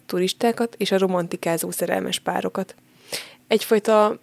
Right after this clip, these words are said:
ilyen nosztalgikus, romantikus, kicsit falusias hangulata volt a környéknek, azonban a főváros úgy döntött, hogy elbontatja a régi épületeket,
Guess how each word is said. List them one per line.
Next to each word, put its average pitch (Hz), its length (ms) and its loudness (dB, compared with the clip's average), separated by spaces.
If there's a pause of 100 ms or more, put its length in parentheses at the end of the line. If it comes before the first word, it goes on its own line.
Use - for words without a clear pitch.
ilyen 208 160 4
nosztalgikus, 185 760 2
romantikus, 185 840 -2
kicsit 196 300 -4
falusias 190 520 0
hangulata 180 440 -2
volt 208 240 -2
a 202 40 -10
környéknek, 202 680 -6 (360)
azonban 202 360 2
a 190 60 2
főváros 196 460 2
úgy 202 180 -2
döntött, 180 420 2
hogy 190 200 -2
elbontatja 180 720 2
a - 20 4
régi 175 320 -2
épületeket, 226 640 0